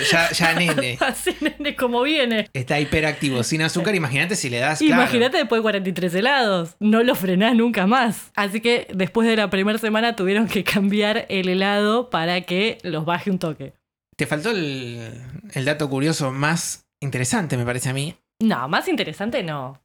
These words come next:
Speaker 2: Pero el que muchos nos preguntamos por qué se llama la película de esa manera, ¿no?
Speaker 1: Exactamente.
Speaker 2: Bien. La película se llama The Florida Project o El Proyecto Florida porque es el nombre que tenía,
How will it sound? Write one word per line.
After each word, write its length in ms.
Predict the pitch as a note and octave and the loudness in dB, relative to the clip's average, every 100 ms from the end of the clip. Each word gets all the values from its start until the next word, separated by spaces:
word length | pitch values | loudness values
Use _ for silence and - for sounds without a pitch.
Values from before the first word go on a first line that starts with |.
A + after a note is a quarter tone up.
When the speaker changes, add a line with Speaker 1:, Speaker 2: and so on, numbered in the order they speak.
| - | -4
Speaker 2:
Pero 220 | F#3 G3+ | 0 2
el 140 | A#3 | 0
que 240 | G#3+ A3 A3 | 0 -2 0
muchos 340 | G#3+ A#3 C#4 | 0 2 2
nos 140 | A3 F#3 | 0 0
preguntamos 560 | F#3+ F3+ F3+ G3+ A3 G#3+ | -2 0 0 0 0 -2
por 160 | E3 D#3+ | -6 -2
qué 160 | F#3+ | -2
se 140 | F3+ F3 | -2 -4
llama 400 | - F3+ F3 F3+ | -2 0 0 0
la 160 | D#3 | -2
película 640 | D3+ D3+ D#3+ D3+ E3+ F3+ - | -4 -4 -4 -2 0 0 -2
de 180 | D#3 D3+ | -4 -4
esa 200 | D3+ D3 | -4 -6
manera, 340 | D3 D#3+ C#3 | -4 -4 -2
¿no? 80 | E3 | 0
Speaker 1:
Exactamente. 1000 | D3+ F3+ G#3+ - G3 G3 D3+ A2 - - _ - | 2 2 0 -2 0 0 0 -4 -10 -20 _ -6
Speaker 2:
Bien. 420 | F3+ F3+ C#3+ C3+ - - - - | -2 -2 -4 -10 -20 -20 -20 -4
La 140 | C#4 | -2
película 340 | C4+ D#4+ E4+ D4+ | 0 0 2 0
se 120 | C4 | 0
llama 360 | C#4 A3+ F#3 | 0 2 0
The 120 | E3+ G3 | 0 -2
Florida 480 | A3+ A3+ C4+ C#4+ | -2 0 0 0
Project 460 | C#4+ D#4 D4+ C#4+ - | 0 -2 -2 -6 -4
o 100 | D#3+ | -4
El 140 | D#3+ D3+ | -4 -4
Proyecto 500 | D#3+ - F#3+ F#3 A#3+ | -6 -4 -6 -4 -4
Florida 540 | C4+ C#4 C4+ B3+ C4 - - - | -2 0 2 0 -2 -8 -20 -4
porque 460 | E4+ D4+ C#4 C#4+ - | 0 0 0 -4 -2
es 200 | D4+ - | -4 -2
el 140 | C#4+ | -2
nombre 340 | C#4 C#4 C#4 C4 | 0 0 0 -2
que 140 | G#3+ | -4
tenía, 640 | G3+ G#3 A3 G3+ E3+ D#3 | -2 0 2 2 0 -4